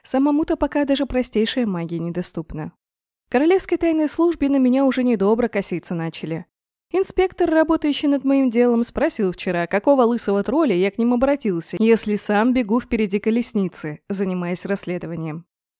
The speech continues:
Пришлось малость притормозить с жаждой крови,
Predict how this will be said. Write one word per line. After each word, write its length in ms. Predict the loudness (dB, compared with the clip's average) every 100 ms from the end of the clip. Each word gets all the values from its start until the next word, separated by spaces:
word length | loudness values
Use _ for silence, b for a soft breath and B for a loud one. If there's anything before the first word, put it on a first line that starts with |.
| _ 2
Пришлось 500 | 2 2 0 2 2
малость 360 | 2 2 0
притормозить 760 | -2 -2 -2 -2 -2 0 0 0
с 60 |
жаждой 400 | 0 0 0 -4
крови, 560 | -4 -4 -4 -6 -8